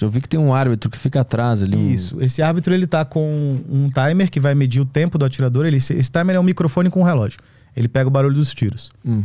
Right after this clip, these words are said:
Speaker 2: E no alvo tem três zonas de pontuação, que a gente não consegue ver. Ela é pontilhada, só dá pra ver lá de pertinho. Então ele vai fazer pontos no alvo, nessas três zonas, e vai dividir no total pelo tempo dele.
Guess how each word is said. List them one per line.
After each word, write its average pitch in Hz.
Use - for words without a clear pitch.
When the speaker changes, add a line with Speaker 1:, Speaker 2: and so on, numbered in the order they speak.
Speaker 2:
E 139
no 185
alvo 180
tem 180
três 208
zonas 202
de 180
pontuação, 190
que 110
a 113
gente 127
não 143
consegue 156
ver. 143
Ela 117
é 120
pontilhada, 131
só 120
dá 143
pra 160
ver 156
lá 165
de 156
pertinho. 139
Então 143
ele 160
vai 156
fazer 147
pontos 175
no 143
alvo, 156
nessas 127
três 135
zonas, 139
e 131
vai 143
dividir 147
no 160
total 147
pelo 160
tempo 143
dele. 110